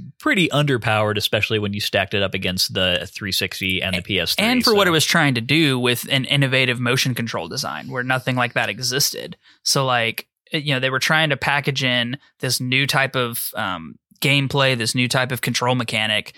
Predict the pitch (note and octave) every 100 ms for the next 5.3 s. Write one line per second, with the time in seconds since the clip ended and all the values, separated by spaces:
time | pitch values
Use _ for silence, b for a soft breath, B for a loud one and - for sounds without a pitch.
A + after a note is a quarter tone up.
0 | B B - B2+ A#2+ A#2 A#2 A2 A#2 G#2+
1 | B2 A#2+ A2+ B2+ A#2+ A#2 A#2 A2+ A#2+ B
2 | B - C3+ A#2+ A2+ - C3+ - C#3 D3
3 | C3+ A#2 B2 A#2 A#2 A#2+ A#2 A#2+ A#2 A#2
4 | A2+ A#2 B2 C3+ B2 A#2 B2 - - A#2
5 | A2+ A2+